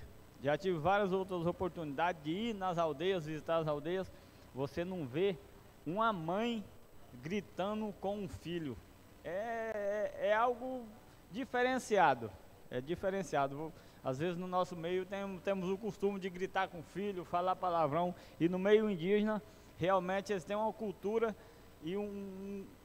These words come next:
um domínio da fala entre eles que você não vê um gritando com o outro. Realmente é de parabenizar os indígenas por essa, essa qualidade que eles têm, essa união que eles têm entre si, o respeito que têm um pelo,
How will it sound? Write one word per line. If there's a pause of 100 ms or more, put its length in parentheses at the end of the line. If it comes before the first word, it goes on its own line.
(120)
um
domínio
da
fala
entre
eles
que
você
não
vê
um
gritando
com
o
outro. (320)
Realmente (100)
é
de
parabenizar (400)
os
indígenas
por
essa,
essa
qualidade
que
eles
têm, (760)
essa
união
que
eles
têm (160)
entre
si,
o
respeito
que
têm
um
pelo,